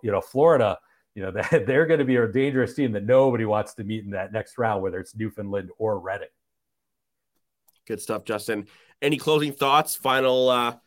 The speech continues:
Speaker 2: qu-, bones to pick with people? Any
Speaker 1: Well, uh, well, I, I'd like to show you. This is my newest bobblehead. It's actually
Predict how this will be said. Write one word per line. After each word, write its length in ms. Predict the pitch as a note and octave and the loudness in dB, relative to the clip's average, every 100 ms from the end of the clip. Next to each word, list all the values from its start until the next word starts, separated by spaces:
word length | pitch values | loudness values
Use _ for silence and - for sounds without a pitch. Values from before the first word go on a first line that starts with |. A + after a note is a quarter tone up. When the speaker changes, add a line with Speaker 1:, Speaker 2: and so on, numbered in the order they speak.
| _ _ _ | _ _ _
Speaker 2:
qu-, 220 | - C3 B2 | -8 -8 -2
bones 360 | C3 C#3 C#3 | 2 2 2
to 80 | C#3 | -4
pick 260 | - B2+ C3 | -4 -4 -4
with 140 | A#2+ | -8
people? 480 | A#2+ A#2+ C3 D3+ - _ | -6 -6 -4 -6 -8 _
Any 100 | A#2+ | -4
Speaker 1:
Well, 280 | A#2+ E3 C3 | 2 4 4
uh, 260 | C3 C3+ C#3 | 2 2 4
well, 200 | C#3+ C3+ | 6 6
I, 100 | B2 | 4
I'd 260 | B2+ B2+ A#2+ | 2 2 2
like 140 | C3 | 0
to 80 | A2+ | -2
show 140 | - | 0
you. 80 | B2 | 2
This 180 | A2+ C3 | 2 -2
is 140 | C#3 A#2+ | -4 -4
my 140 | A2 | -2
newest 360 | A2+ B2+ C3+ C3+ | 0 2 2 2
bobblehead. 540 | A#2+ A2+ A2+ A2+ A2+ | 2 4 2 2 0
It's 200 | B2 - | -2 -8
actually 720 | A#2+ C3 C#3 - C3 B2+ B2+ | -6 -4 -4 -2 -2 0 -2